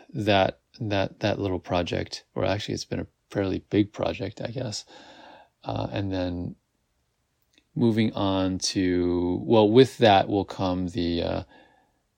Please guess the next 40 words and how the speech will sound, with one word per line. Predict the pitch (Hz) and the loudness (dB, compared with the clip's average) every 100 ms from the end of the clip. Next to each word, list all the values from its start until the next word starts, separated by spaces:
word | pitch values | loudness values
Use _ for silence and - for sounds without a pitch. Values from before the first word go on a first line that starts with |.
| - | -8
the, | 117 95 90 | 0 0 0
the | 95 92 | -2 -2
Thirteenth | 110 - 101 - | -2 -2 -4 -2
Hour | 92 87 - - - | -2 -2 -4 -6 -6
album, | 50 - - | -6 -6 -8
the | 92 | -6
next | 92 - | -8 -8
Thirteenth | - - - | -10 -10 -10
Hour | - - | -8 -6
soundtrack | - - - - 123 - | -4 -6 -8 -10 -12 -12
album, | 104 98 117 | -12 -12 -10
which, | 117 - - - _ _ _ _ _ _ _ 165 | -12 -10 -14 -16 _ _ _ _ _ _ _ -10
uh, | 107 104 | -6 -2
Once | 104 - | -2 -4
Upon | - 92 | -8 -8
a | 87 | -6
Dream | - - - - | -8 -8 -8 -10
is | - | -8
the | 95 | -8
name | 98 101 | -8 -6
of | 110 | -2
it. | 202 - - - _ _ | -2 -4 -20 -20 _ _
And | - 104 98 95 | -4 -2 0 -2
so | - | -2
I | 98 | -4
have | 95 | -4
to | - | -8
d-, | - - 160 | -10 -10 -8
do | - 101 | -2 -2
the, | 90 90 87 | 0 -2 0
uh, | 85 85 | 0 0
the | - | 0
artwork | - 95 92 85 90 - | 0 0 0 -2 -4 -8
and | 98 | -8
stuff | - - | -8 -8
like | 101 - | -10 -8
that | - | -10
for | - | -10
the | 104 - | -12 -10
cover, | - - - | -8 -6 -8